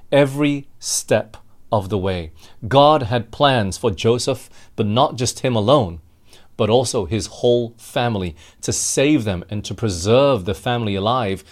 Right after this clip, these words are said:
through the years of famine. But friends, we just gotta make sure we do our part. We gotta make sure that we keep to seek, keep seeking God with all our heart, that we seek him even in spite of what happens to us. Because sometimes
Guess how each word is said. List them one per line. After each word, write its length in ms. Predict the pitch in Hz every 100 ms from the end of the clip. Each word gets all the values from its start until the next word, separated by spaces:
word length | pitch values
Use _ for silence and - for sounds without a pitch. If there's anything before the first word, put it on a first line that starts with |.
| - _
through 300 | - 143 131
the 80 | 113
years 560 | 98 113 113 117 - - - -
of 140 | 101
famine. 520 | - - 110 95 78 71 - - - -
But 140 | 131
friends, 420 | - 135 139 139 - _
we 140 | 127
just 180 | 160 147
gotta 180 | 139 120
make 180 | 113 104
sure 140 | 120
we 100 | 107
do 220 | 95 104 -
our 200 | 104 92
part. 540 | - 92 80 - - - _ - _
We 160 | 110 135
gotta 180 | 160 123
make 180 | 117 107
sure 180 | 123
that 200 | 104 101
we 260 | 104 110 135
keep 280 | - 123 -
to 100 | 107
seek, 440 | - 123 117 - - -
keep 240 | - 151 -
seeking 500 | - 156 151 131 110
God 300 | 101 98 95 - - -
with 140 | 117 -
all 260 | 135 139 135
our 160 | 107
heart, 400 | 95 107 92 - - - -
that 100 | 113
we 100 | 113
seek 340 | - 175 -
him 260 | 117 85 - - -
even 340 | 156 170 175 175
in 140 | 139
spite 380 | 117 - 143 -
of 200 | 101 87
what 300 | 120 - -
happens 540 | 120 - 117 104 - - - -
to 260 | - 127 92
us. 180 | 78 -
Because 300 | 120 135 -
sometimes 640 | 185 214 - 127 98 -